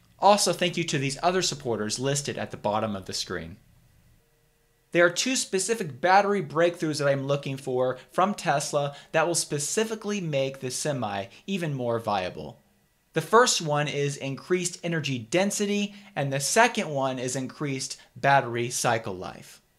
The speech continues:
First of all, let's dive into the increased energy density, talk about why that's important, and dive into some of the reasons why I believe Tesla is going to release a much more energy dense version of their battery very soon.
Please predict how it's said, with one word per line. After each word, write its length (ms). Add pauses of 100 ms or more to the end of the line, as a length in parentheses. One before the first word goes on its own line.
(440)
First 300
of 120
all, 140
let's 220
dive 420
into 380
the 160
increased 640
energy 340
density, 640 (140)
talk 220
about 280
why 220
that's 280
important, 680 (260)
and 420
dive 320
into 280
some 160
of 80
the 60
reasons 360
why 180
I 40
believe 420
Tesla 640 (240)
is 160
going 240
to 160
release 480 (180)
a 140
much 400
more 320
energy 340
dense 300
version 440
of 140
their 80
battery 460
very 240
soon. 400